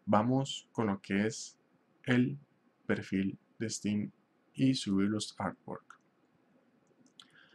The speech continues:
Lo primero es escoger nuestro fondo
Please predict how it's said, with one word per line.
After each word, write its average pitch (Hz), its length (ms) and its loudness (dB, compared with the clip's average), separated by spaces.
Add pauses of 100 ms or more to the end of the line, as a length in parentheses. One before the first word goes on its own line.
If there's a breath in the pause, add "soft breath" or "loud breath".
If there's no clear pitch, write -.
(460 soft breath)
Lo 117 200 2
primero 170 420 6 (760)
es 123 380 2 (140)
escoger 127 640 4 (100)
nuestro 110 400 4
fondo 113 580 2